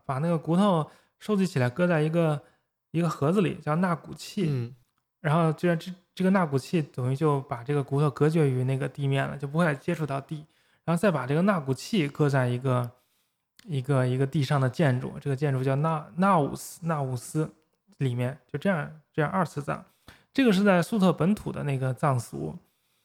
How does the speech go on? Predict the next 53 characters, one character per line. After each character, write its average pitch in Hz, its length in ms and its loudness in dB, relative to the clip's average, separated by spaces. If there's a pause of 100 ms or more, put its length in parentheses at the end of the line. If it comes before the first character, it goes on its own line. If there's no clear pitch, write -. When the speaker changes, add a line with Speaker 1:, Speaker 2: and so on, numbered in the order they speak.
(340)
Speaker 1:
嗯， 143 160 2
我 131 100 4
们 131 360 0
见 185 220 2
过 147 100 4
很 123 200 -2
多 175 220 4
这 170 80 -6
种 135 160 0
纳 143 160 0
骨 - 180 -10
器， - 240 -12
就 147 160 -4
是 127 100 -4
一 131 80 -2
个 139 160 0
盒-， 131 260 -4
那 196 140 4
盒 151 240 4
子 185 200 4
是， 156 340 2 (680)
就 156 80 2
人 143 160 4
的 202 120 4
大 202 240 2
腿 156 240 -2
骨 160 240 -4
是 127 80 -4
最 156 240 0
长， - 340 -10
最 175 200 2
长 127 420 -2
的 156 80 2
骨 - 160 -10
头。 147 280 -10 (120)
Speaker 2:
嗯。 127 320 -2
Speaker 1:
所 135 100 -2
以 147 60 4
那 156 60 4
个 156 60 4
纳 165 180 4
骨 131 120 -4
器 151 220 -2
就 156 80 2
有 135 160 4
大 139 180 0
腿 143 180 -2
骨 165 200 -10
的 147 80 -8
那 135 80 -4
个 131 80 -2
长 127 320 -6
度， 151 240 -4